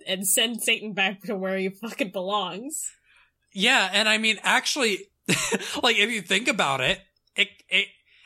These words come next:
Speaker 2: it works even with, like, the Knights of the Round Table, because those are supposed to be, like, like, like, holy knights or,
Speaker 1: Uh-huh.
Speaker 2: like, God's chosen, you know?
Speaker 1: Yeah, yeah,
Speaker 2: Like,
Speaker 1: yeah.
Speaker 2: King, King Arthur is,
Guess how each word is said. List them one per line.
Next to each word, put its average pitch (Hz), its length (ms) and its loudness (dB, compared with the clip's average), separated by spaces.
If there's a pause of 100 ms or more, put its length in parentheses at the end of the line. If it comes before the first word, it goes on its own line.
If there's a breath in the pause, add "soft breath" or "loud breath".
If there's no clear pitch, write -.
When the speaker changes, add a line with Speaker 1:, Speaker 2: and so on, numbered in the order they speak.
Speaker 2:
it 202 200 0
works 233 380 2
even 202 400 0
with, 196 340 0
like, 185 200 0
the 170 80 0
Knights 165 300 0
of 170 40 -4
the 165 80 2
Round 151 300 0
Table, 165 320 -2
because 139 320 0
those 151 240 0
are 156 80 -2
supposed 151 360 -2
to 151 80 -2
be, 139 180 0
like, 123 400 -2 (420 loud breath)
like, 143 240 0 (880)
like, 135 220 -2 (160)
holy 151 500 0
knights 170 460 0
or, 214 100 2
Speaker 1:
Uh-huh. 143 80 2
Speaker 2:
like, 127 200 0
God's 131 440 0
chosen, 156 640 0
you 185 100 2
know? 175 280 2
Speaker 1:
Yeah, 220 160 0
yeah, 196 200 2
Speaker 2:
Like, 196 220 4
Speaker 1:
yeah. 180 80 -20
Speaker 2:
King, 262 320 0
King 254 180 2
Arthur 196 460 2
is, 165 340 0